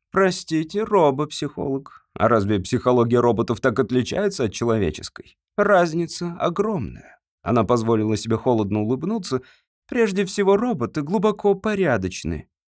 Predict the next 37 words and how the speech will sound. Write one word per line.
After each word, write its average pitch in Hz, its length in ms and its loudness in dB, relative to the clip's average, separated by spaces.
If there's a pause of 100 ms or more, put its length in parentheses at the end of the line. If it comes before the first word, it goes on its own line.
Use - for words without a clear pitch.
(120)
Уголки 127 420 2
рта 117 220 0
юриста 113 480 -2
дрогнули 117 600 -2
в 110 140 -4
улыбке. - 560 -8 (300)
«Да, 131 540 2
это 131 560 0
не 123 220 0
очень 110 380 0
лестно 110 380 0
для 113 140 0
людей, 104 640 -2
но 131 220 2
я 143 240 4
хотел 131 280 -2
сказать 117 380 -4
вот 131 240 -4
что. - 220 -8
Раз 127 260 2
вы 117 220 4
псих, 107 580 -4 (380)
робопсихолог, 113 1000 -2
да 117 80 0
еще 101 340 0
женщина, 107 640 -2 (320)
вы, 123 220 2
наверное, 117 440 2
сделали 120 420 2
кое-что 120 420 0
такое, 101 440 0
о 135 60 0
чем 127 180 0
доктор 127 300 0
Лэннинг 113 400 0
не 131 100 2
подумал?» 127 640 0